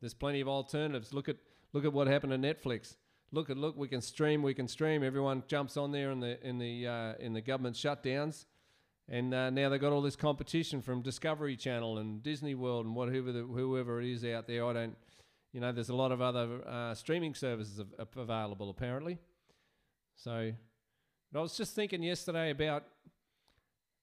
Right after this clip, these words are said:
how to explain why welfare doesn't work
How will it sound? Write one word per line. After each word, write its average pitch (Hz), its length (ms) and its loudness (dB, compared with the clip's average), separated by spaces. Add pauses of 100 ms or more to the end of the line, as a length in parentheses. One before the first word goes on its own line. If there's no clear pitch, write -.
(460)
how 170 220 2
to 160 100 2
explain 151 960 0
why 139 300 4
welfare 143 540 4
doesn't 127 340 0
work 104 380 -2